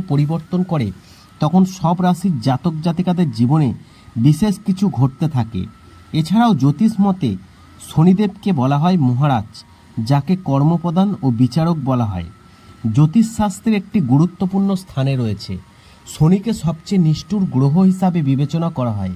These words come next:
কারণ শনিদেব ভুলের শাস্তি দেওয়ার ক্ষেত্রে কোনো করুণা দেখান না। শনিদেব হলেন সৌরজগতের সবচেয়ে ধীর গতিশীল গ্রহ,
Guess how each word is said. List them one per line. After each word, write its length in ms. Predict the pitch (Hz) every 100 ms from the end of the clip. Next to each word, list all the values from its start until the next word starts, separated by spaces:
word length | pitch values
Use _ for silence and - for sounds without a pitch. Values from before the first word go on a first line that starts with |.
| - - - - - - -
কারণ 220 | 156 208
শনিদেব 500 | 220 151 151 180 202 123
ভুলের 280 | 98 156 185 -
শাস্তি 360 | 131 143 - 185
দেওয়ার 240 | 185 190 185
ক্ষেত্রে 420 | 151 - - 170 107 - - - - -
কোনো 180 | 160 180 185
করুণা 360 | 147 143 170 170
দেখান 360 | 139 - 127 107
না। 80 | 92 87 - - - -
শনিদেব 480 | - 156 185 208 196
হলেন 200 | 135 170 190
সৌরজগতের 760 | 185 143 151 160 170 185 190 185 -
সবচেয়ে 400 | 151 - 180 101
ধীর 160 | 131 165
গতিশীল 480 | 127 123 147 - 180 123
গ্রহ, 200 | 127 139